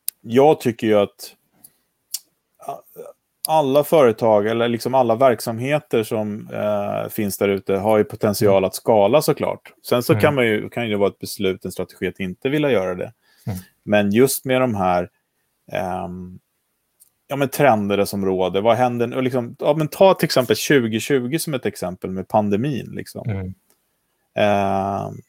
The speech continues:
Speaker 1: några har varit tvungna att ställa om, eh, restaurangbranschen, några har ställt om, några sitter fortfarande och gnäller och klagar.
Speaker 2: Mm.
Speaker 1: Eh, och det, men det blir ganska tydligt sådär, de som kanske har,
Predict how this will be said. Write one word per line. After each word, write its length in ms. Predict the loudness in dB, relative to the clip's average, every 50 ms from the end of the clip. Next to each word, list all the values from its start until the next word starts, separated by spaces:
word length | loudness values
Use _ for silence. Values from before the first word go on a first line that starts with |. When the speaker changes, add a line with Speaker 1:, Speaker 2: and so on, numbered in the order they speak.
| _ _ _ _ _ _ -2
Speaker 1:
några 340 | 0 2 4 6 6 6 4
har 80 | 4
varit 420 | 4 2 0 -2 _ -20 -20 -14 -6 0
tvungna 280 | 2 2 2 2 0
att 80 | 0 0
ställa 260 | 2 2 4 4 4
om, 280 | 4 2 2 0 -4 -10
eh, 480 | -8 -6 -2 -2 0 0 0 0 0
restaurangbranschen, 880 | -2 -2 -4 -2 0 0 0 0 0 -2 -2 -2 -2 -4 -6 -6 -6 -6
några 320 | -6 -4 0 2 4 4 4
har 160 | 4 2 0
ställt 360 | -2 0 2 2 2 2 0
om, 180 | 0 0 0 0
några 220 | 0 2 2 2
sitter 260 | 2 -2 -6 -6 -6
fortfarande 360 | -6 -6 -6 -2 -2 -2 -2 -2
och 60 | -2
gnäller 280 | 0 0 0 2 2
och 120 | 0 0 0
klagar. 500 | 0 2 2 2 2 2 0 0 0 -2 _ _ _ _ _ _ _ -6 -4
Speaker 2:
Mm. 120 | -2 2
Speaker 1:
Eh, 400 | 2 4 4 4 2 2 0 0
och 180 | 0 0 0 2
det, 100 | 2 0 0 0 0
men 140 | 0 0 0
det 60 | -2
blir 140 | -2 0 0
ganska 220 | 0 0 0 -2
tydligt 600 | -6 -4 -4 -2 -2 -2 -2 -2 0 -2 -2 0
sådär, 420 | 0 0 2 4 4 2 2 0 -4 -10 -20 -10 -2
de 200 | -2 -2 -2 -2
som 240 | -4 -4 -4 -4 -6 -10 -10
kanske 240 | -10 -8 -6 -6
har, 480 | -4 0 2 2 4 4 4 2 0